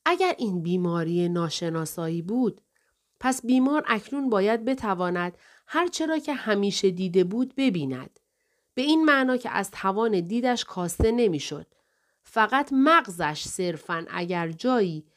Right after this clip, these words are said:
یک صندلی قرار داشت آن را نمی‌شناخت. به عبارت دیگر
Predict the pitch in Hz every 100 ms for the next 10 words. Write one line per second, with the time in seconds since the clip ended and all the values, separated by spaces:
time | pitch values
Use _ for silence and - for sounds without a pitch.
0 | _ - 302 285 - 175 180 165 160 160
1 | 165 160 160 170 233 247 - 226 208 202
2 | 185 147 139 - - - - _ _ _
3 | _ _ _ 240 254 226 233 285 285 254
4 | 196 175 196 226